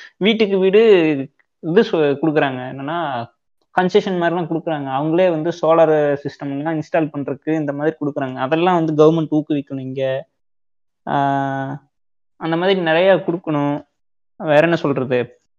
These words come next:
ஆ, மரம் வைக்கணும். இது ஒரு பேசிக்கான இதுதான். அது மரம் வந்து எப்படி வைக்க போறீங்கிறத பொறுத்து தான். சும்மா மரத்தை வச்சோமா, வந்தோமா அப்படின்லாம் இருக்கக்கூடாது. நீங்க பொறுப்பேத்துக்கணும் அந்த மரத்துக்கு நீங்க.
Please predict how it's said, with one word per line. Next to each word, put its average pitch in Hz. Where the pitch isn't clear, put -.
ஆ, 120
மரம் 190
வைக்கணும். 143
இது 135
ஒரு 131
பேசிக்கான 190
இதுதான். 147
அது 147
மரம் 170
வந்து 214
எப்படி 175
வைக்க 214
போறீங்கிறத 170
பொறுத்து 147
தான். 123
சும்மா 156
மரத்தை 156
வச்சோமா, 151
வந்தோமா 143
அப்படின்லாம் 139
இருக்கக்கூடாது. 135
நீங்க 135
பொறுப்பேத்துக்கணும் 165
அந்த 131
மரத்துக்கு 135
நீங்க. 127